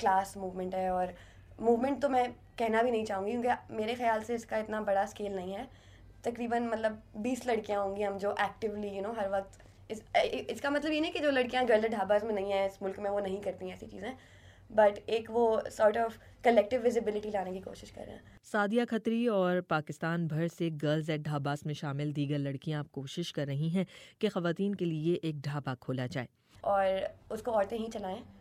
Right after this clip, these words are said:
Speaker 1: تو شاید اور عورتیں وہاں نکلیں، یا ہم تو نکلیں گے نا، تو ایک ویزیبلٹی پہ بہت چھوٹا impact پڑے گا، لیکن شاید پڑے۔
Speaker 2: ان کے مطابق اس ڈھابے کے قیام کا مقصد خواتین اور مردوں کے درمیان تفریق کرنا یا الگ ماحول کو فروغ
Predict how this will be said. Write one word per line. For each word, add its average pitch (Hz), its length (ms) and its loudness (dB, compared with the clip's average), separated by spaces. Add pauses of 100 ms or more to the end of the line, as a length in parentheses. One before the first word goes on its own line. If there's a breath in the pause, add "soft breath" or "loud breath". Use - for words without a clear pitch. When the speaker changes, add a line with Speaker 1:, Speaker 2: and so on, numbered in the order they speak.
(160)
Speaker 1:
تو - 80 -6
شاید 208 300 0
اور 196 140 0
عورتیں 190 220 -2
وہاں 190 180 -6
نکلیں، 190 260 -8
یا 220 120 -8
ہم 220 140 -4
تو 220 120 -6
نکلیں 185 280 -8
گے 190 60 -14
نا، 190 80 -12 (180)
تو 202 280 -4
ایک 208 200 -8
ویزیبلٹی 202 560 -6
پہ 202 140 -8 (100)
بہت 240 200 -2
چھوٹا 240 180 -2
impact 233 360 -4
پڑے 202 160 -6
گا، 233 60 -6
لیکن 214 220 -10
شاید 190 300 -14
پڑے۔ 185 220 -8 (320 soft breath)
Speaker 2:
ان 220 160 2
کے 233 140 4
مطابق 156 640 0
اس 170 240 -2
ڈھابے 180 300 0
کے 202 120 -2
قیام 151 400 2
کا 147 100 -4
مقصد - 680 -6
خواتین 226 480 0
اور 220 100 0
مردوں 175 340 2
کے 190 80 -2
درمیان 147 460 0
تفریق 170 460 -2
کرنا 151 320 0
یا 151 220 0
الگ 190 240 0
ماحول 151 300 0
کو 151 120 -8
فروغ 143 300 -2